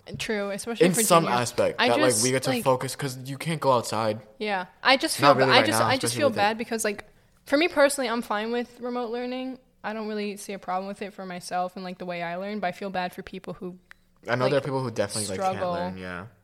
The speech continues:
Speaker 1: with, like, taking in information through Zoom calls and stuff.
Speaker 2: Yeah,
Speaker 1: I
Speaker 2: but
Speaker 1: mean,
Speaker 2: I
Speaker 1: it's insane. We sit in front of our computers for, like, fifteen, I mean, fifteen hours a day.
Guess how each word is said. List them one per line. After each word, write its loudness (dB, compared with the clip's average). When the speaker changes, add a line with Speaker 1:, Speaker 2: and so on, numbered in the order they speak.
Speaker 1:
with, -8
like, -10
taking -10
in -10
information -10
through -6
Zoom -4
calls -4
and -6
stuff. -6
Speaker 2:
Yeah, 0
Speaker 1:
I -4
Speaker 2:
but 6
Speaker 1:
mean, 6
Speaker 2:
I 0
Speaker 1:
it's 2
insane. 6
We 0
sit 2
in -2
front 0
of 0
our 4
computers -4
for, -6
like, -4
fifteen, -8
I -4
mean, 0
fifteen -4
hours 2
a -4
day. -6